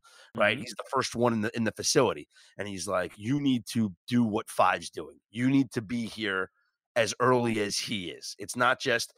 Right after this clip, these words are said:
Speaker 1: I wake up at eight, at eight A M and I'm here an hour before practice." No. He's like, "Go look at what five's doing.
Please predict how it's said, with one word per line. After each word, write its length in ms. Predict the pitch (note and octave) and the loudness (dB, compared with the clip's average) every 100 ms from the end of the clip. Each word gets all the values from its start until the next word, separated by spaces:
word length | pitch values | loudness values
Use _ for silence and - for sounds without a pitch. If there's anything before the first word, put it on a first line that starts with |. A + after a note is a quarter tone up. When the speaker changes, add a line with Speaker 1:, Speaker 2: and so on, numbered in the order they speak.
| _ - - | _ -10 -2
Speaker 1:
I 100 | A2+ | 0
wake 320 | A#2 A#2 - | 0 -2 2
up 220 | A#2 - | 0 2
at 160 | G#2+ A2 _ - | -2 -2 _ -6
eight, 180 | A#2+ _ - | -6 _ -2
at 300 | A#2+ A2 A#2 - | -2 0 -4 -2
eight 160 | B2 A#2+ | 0 2
A 200 | A2+ A#2 | 2 4
M 220 | A#2 A2+ | 4 2
and 100 | G#2+ | 2
I'm 180 | A2+ A2 | 2 0
here 200 | A2+ G#2 | -2 0
an 80 | |
hour 240 | A#2 G#2+ G#2+ | 2 2 2
before 300 | G2+ A#2 G2+ | -2 0 0
practice." 460 | A#2+ F#2+ - E2 | 4 2 2 -8
No. 240 | A2+ G2+ C2+ _ - - | 0 0 0 _ -20 -8
He's 120 | A2 | 0
like, 160 | F2 E2 | 0 2
"Go 160 | A2 | 0
look 200 | C3 C#3 | 2 0
at 100 | D3 | 0
what 200 | C3+ D#3 | 2 0
five's 400 | - C#3 C3 A2+ | 4 6 6 2
doing. 400 | G2 A2 G2 G2 | -2 -2 -2 -4